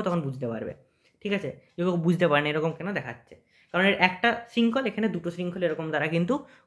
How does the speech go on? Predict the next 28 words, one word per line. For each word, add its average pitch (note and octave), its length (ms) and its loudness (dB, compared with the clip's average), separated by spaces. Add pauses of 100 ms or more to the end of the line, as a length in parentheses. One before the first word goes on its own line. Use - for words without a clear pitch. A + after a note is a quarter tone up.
গঠিত C#3 240 0 (100)
হচ্ছে। - 240 -20 (420)
এরপরে A3+ 400 4
বলবে D3 240 2
যে F3+ 140 -2
পিউরিনটা, C#3+ 580 2 (140)
পিউরিনের G3+ 480 -2 (220)
মধ্যে F3 280 -6
কে G3 180 -4
কে D#3 120 0
পড়ে? A2+ 160 -6 (180)
না, C#3+ 160 -8
পিউরিনের G#3+ 460 4
মধ্যে D3+ 240 -4
কে C3+ 100 -6
কে C3 140 -4
পড়ে A#2 220 -4
দেখো, F3 180 -6 (500)
পিউ-, E3+ 260 -6
পিউরিনের F3 520 -2
মধ্যে F#3 300 -2
পড়ে D#3+ 160 2 (960)
অ্যাডেনিন D#3 460 0
আর A3 140 2
গুয়ানিন, B2 340 -6 (360)
ঠিক F#3+ 200 -4
আছে? G3 120 -6 (500)
অ্যাডেনিন, D#3 480 2